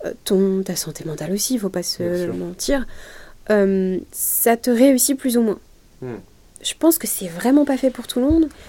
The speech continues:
Speaker 1: mais comme, euh, l'inverse n'est pas fait pour tout le monde.
Speaker 2: Ouais, mais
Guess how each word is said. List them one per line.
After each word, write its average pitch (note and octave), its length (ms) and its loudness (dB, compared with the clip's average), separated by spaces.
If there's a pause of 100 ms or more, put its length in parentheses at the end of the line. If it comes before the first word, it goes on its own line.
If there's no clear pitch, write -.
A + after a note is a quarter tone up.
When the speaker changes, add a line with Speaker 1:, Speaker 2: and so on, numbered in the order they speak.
(100)
Speaker 1:
mais F3+ 80 2
comme, - 280 6
euh, F#3+ 340 4
l'inverse F#3 420 0
n'est G#3 80 2
pas G#3+ 100 2
fait A3 80 -2
pour A#3 120 -6
tout C4+ 100 -2
le C4 60 4
monde. A3+ 220 0
Speaker 2:
Ouais, C3 260 -2 (460)
mais C3 140 0